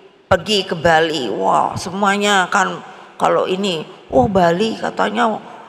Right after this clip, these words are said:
beautiful, bla bla." Tahu-tahu nanti kalau udah datang ke Bali,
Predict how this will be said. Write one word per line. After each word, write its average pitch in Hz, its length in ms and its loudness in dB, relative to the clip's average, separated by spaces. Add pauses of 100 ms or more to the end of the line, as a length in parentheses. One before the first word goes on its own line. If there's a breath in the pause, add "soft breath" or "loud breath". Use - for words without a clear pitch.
(200)
beautiful, 254 880 2
bla 254 320 2
bla." 233 540 -6 (600)
Tahu-tahu 190 320 4
nanti 190 320 2
kalau 175 320 4
udah 160 160 4
datang 151 400 2
ke 160 80 2
Bali, 151 560 2